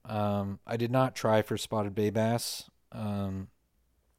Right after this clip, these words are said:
I leave that to the next report, which I did, I think, a week later. The tide was better. That's right. The first tide was pretty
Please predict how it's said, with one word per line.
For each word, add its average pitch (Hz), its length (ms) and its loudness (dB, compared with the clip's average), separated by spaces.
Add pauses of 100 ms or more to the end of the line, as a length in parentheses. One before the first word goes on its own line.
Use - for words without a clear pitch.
(260)
I 110 60 -8
leave 104 220 -4
that 101 300 0
to 104 280 -2
the 92 340 0
next 110 300 -6
report, 107 400 0
which 101 300 -6
I 98 120 -4
did, 107 680 2
I 104 140 -2
think, 107 180 -4
a 101 60 2
week 110 220 -2
later. 104 540 2 (560)
The 110 80 0
tide 120 280 2
was 123 500 4
better. 98 520 -2
That's 104 220 -4
right. 113 300 4 (240)
The 98 440 2
first 139 300 2
tide 117 260 4
was 107 200 0
pretty 123 760 4